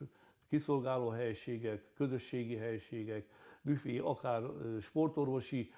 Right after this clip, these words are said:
háttérnek is úgymond, ö, helyszínt és otthon tudna adni.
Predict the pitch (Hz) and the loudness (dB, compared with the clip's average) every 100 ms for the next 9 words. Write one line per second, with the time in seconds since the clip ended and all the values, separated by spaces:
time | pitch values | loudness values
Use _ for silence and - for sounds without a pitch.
0 | - - 135 127 - 127 123 127 131 123 | -20 0 0 0 -2 -2 -2 -4 -2 -2
1 | - 151 117 117 120 113 110 - - - | -2 -4 -2 -4 -4 -4 -6 -10 -18 -6
2 | 117 117 113 113 104 113 113 104 117 107 | -4 -2 -4 -4 -4 -2 -2 -2 -6 -6
3 | 110 101 123 - 123 107 117 117 - 117 | -6 -6 -10 -6 -8 -8 -10 -10 -10 -12
4 | 123 113 | -14 -18